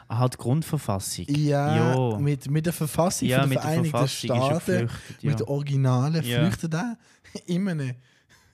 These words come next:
Speaker 2: geflechteten Korb, ist
Speaker 1: Ja.
Speaker 2: die drin und er
Speaker 1: Ja.
Speaker 2: steht am Strand, äh, nein, am
Speaker 1: An einem
Speaker 2: Pool.
Speaker 1: Pool.
Speaker 2: Und dann kommt der Bush,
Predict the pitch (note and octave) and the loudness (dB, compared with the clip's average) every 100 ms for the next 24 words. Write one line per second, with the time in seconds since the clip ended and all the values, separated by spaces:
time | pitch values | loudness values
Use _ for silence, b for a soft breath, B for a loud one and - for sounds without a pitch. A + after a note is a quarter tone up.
0 | _ - - C3+ D#3+ - - C3+ C#3 - | _ -12 -4 -2 -2 -4 -6 -4 -6 -6
1 | - B2 C#4 E4 - C3 B2 E3+ E3+ E3 | -4 -2 -2 -6 -2 2 2 2 0 0
2 | F#3 F#4+ D3+ C3 A#2 B2+ D3 F#3 - - | 0 0 0 2 0 0 -2 -2 -8 -8
3 | B2+ B2 - - - D3 F4 - A2+ A#2+ | -6 -8 -14 -16 -8 -6 -6 -8 -4 -2
4 | A#2+ B2+ A#2 A#2 A#2 D#3+ G#3 A#2 A#2 A2+ | 0 -2 -2 -2 0 2 2 4 2 2
5 | G#2+ - C#3+ D3+ D3+ D3 C#3+ B2 - b | -2 -6 -4 -2 -2 0 0 -2 -6 b
6 | b - D3 B2 - - - | b 0 0 0 -6 -14 -20